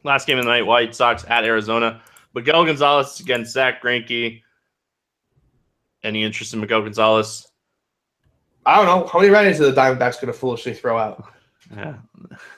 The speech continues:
Speaker 1: Lineup
Speaker 2: You're,
Speaker 1: search.
Speaker 2: you're laughing. I'm
Speaker 1: I,
Speaker 2: dead
Speaker 1: I, I
Speaker 2: serious.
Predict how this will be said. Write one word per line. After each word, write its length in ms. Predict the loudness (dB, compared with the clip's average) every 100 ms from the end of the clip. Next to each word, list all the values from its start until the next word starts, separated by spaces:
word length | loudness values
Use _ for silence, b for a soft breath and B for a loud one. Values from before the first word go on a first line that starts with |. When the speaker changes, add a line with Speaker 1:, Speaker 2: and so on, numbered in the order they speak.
| B B _ b b b b b b _
Speaker 1:
Lineup 400 | -10 -8 -8 -6
Speaker 2:
You're, 200 | -2 0 0
Speaker 1:
search. 80 |
Speaker 2:
you're 160 | 0 2
laughing. 480 | 4 2 4 4 4
I'm 100 | 4
Speaker 1:
I, 60 | 4
Speaker 2:
dead 100 | 4
Speaker 1:
I, 20 |
I 20 | 4
Speaker 2:
serious. 340 | 4 4